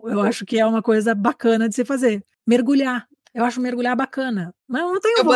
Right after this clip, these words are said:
Speaker 1: vontade
Speaker 2: me-,
Speaker 1: de mergulhar. <laughs>
Speaker 2: eu bo-, eu botei mergulhar. Engraçado isso.
Speaker 1: Eu coloquei também wine tasting. Acho super
Speaker 2: Ah.
Speaker 1: legal pra eu
Speaker 2: Mas eu não
Speaker 1: fazer
Speaker 2: bebo. <laughs>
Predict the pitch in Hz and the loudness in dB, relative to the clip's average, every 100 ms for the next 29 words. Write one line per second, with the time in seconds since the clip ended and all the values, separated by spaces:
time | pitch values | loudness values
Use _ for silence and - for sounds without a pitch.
0 | 233 247 247 147 220 220 208 220 208 180 | 4 2 2 0 2 2 2 4 4 2
1 | 185 - 277 - 294 285 277 262 262 254 | 2 2 4 4 4 4 4 2 0 -6
2 | 277 240 247 233 247 202 180 - _ _ | -4 -4 -4 -6 -4 -4 -6 -12 _ _
3 | 240 247 233 - - - 196 120 - - | -4 -4 -4 -6 -4 -4 -6 -8 -10 -14
4 | - _ _ 254 247 262 - 254 254 240 | -18 _ _ 0 2 2 2 0 0 0
5 | 262 240 214 254 269 - 262 247 - 175 | 0 0 0 2 0 0 0 0 -2 -6
6 | 151 156 _ _ - 269 - 403 466 427 | -6 -10 _ _ -4 -4 0 0 2 2
7 | 330 226 180 156 - _ _ _ _ 226 | 4 4 2 -2 -10 _ _ _ _ 2
8 | 220 202 - - - - - 294 262 - | 2 2 4 4 4 6 6 6 6 2
9 | - 554 - - - - - - - - | 4 2 2 2 2 0 -4 -6 -10 -14